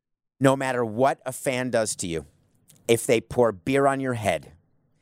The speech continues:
if they put their hand down your shorts and tickle your tushy, whatever they do, you are not permitted to retaliate. We have security guards. We've got N B A officials.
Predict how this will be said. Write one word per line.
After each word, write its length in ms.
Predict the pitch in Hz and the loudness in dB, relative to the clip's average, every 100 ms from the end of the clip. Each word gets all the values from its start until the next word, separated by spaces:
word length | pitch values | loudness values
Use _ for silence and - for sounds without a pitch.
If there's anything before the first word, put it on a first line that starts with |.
| _ _ _ - | _ _ _ 0
if 140 | 135 | 0
they 160 | - 127 | 2 -2
put 400 | - 170 170 - | -2 0 0 2
their 160 | 151 | 0
hand 560 | 123 123 139 147 151 160 - | 0 -4 -2 0 0 -2 -4
down 320 | - 123 143 139 | 0 0 0 -2
your 160 | 113 | -4
shorts 720 | - - 147 143 160 - - - _ - | -4 0 4 4 2 -4 -6 -8 _ -2
and 240 | 123 110 | -2 0
tickle 340 | - 160 180 165 | -4 0 0 2
your 160 | 160 | 0
tushy, 480 | - - - 78 71 _ _ _ _ _ _ _ _ _ - | 0 -4 -4 -6 -12 _ _ _ _ _ _ _ _ _ 4
whatever 640 | 139 208 - 175 185 208 | 6 6 2 0 2 2
they 220 | 180 175 | 2 2
do, 400 | 143 120 85 87 _ _ _ _ _ _ _ - | 2 0 0 -6 _ _ _ _ _ _ _ 0
you 280 | 123 151 165 | 6 6 6
are 240 | 123 123 | 2 2
not 340 | 117 131 139 - - | 2 -2 -2 -4 -6
permitted 600 | - 165 156 131 123 127 - | -2 0 2 2 0 -4 -6
to 100 | - | -2
retaliate. 640 | 127 120 113 98 78 73 _ _ _ _ _ _ _ _ | -2 -2 -2 -4 -4 -10 _ _ _ _ _ _ _ _
We 180 | 123 147 | 4 6
have 140 | 147 | 4
security 580 | - 123 - 165 185 180 | 0 -8 0 2 2 4
guards. 580 | 170 165 170 165 - - _ _ | 4 4 2 -2 -10 -12 _ _
We've 180 | 117 135 | 2 4
got 200 | 139 123 - | 4 0 -2
N 140 | 156 | -2
B 200 | 170 170 | 0 2
A 80 | 165 | 2
officials. 760 | 160 143 127 113 104 - - | 0 -4 -2 0 0 -4 -10